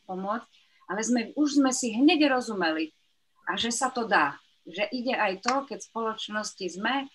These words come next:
všetci pijú a ja proste si tam toho svojho nájdem, ktorý môže tak trošku mi rozumieť. Najmä vtedy, keď som na začiatku, lebo tie začiatky bývajú, ten tlak je katast-, ešte aj v rodine. Ja som, viete čo, zažila od jedného,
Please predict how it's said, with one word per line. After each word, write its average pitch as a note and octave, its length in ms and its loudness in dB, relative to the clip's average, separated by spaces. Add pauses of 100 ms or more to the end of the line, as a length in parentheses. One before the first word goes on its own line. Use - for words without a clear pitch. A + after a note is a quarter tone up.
(240)
všetci A3+ 480 -4
pijú B3+ 460 0
a F#3+ 240 0
ja G#3+ 320 0
proste G#3+ 400 -8
si A3+ 220 -6
tam A3 180 -4
toho C4 240 -6
svojho B3 480 -6
nájdem, G#3+ 480 -6
ktorý G3 400 -8 (300)
môže G#3 320 -6 (160)
tak F#3+ 160 -4
trošku G3+ 400 -10
mi F#3 160 -4
rozumieť. F3+ 480 -2 (160)
Najmä B3 320 -2
vtedy, A3 400 -8
keď G#3 140 -8
som G3 180 -6
na F#3+ 160 -2
začiatku, D#3 680 -6
lebo E3+ 300 -6 (160)
tie A3+ 160 -8
začiatky A3+ 560 -6
bývajú, F3+ 400 -2
ten F#3 240 -8
tlak A3+ 240 -4
je F#3+ 240 -4 (320)
katast-, G3+ 400 -4
ešte F#3+ 240 -6
aj G3+ 160 2
v F3+ 80 -6
rodine. A3+ 460 -2 (500)
Ja F#3+ 80 -2
som, G3 240 -6
viete G3 240 -6
čo, A3 240 -8
zažila G#3 560 -2
od F#3+ 80 -6
jedného, F#3+ 560 -4